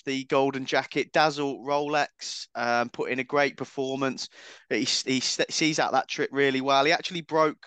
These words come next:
qu-, quite well. Um, he was just sat in behind the leader, and you did think, you know,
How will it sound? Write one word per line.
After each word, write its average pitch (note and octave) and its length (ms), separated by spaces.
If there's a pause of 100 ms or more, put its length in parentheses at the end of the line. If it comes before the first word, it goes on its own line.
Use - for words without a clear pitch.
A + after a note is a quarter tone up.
(460)
qu-, E3+ 80 (140)
quite D#3 260
well. E3 320 (360)
Um, C3 200
he C3+ 140
was C3+ 100
just D#3 220
sat - 180
in C3+ 80
behind C3 460
the B2+ 100
leader, C3 380
and A#2 280
you B2+ 100
did C#3 260
think, C3+ 260
you B2+ 60
know, A#2 260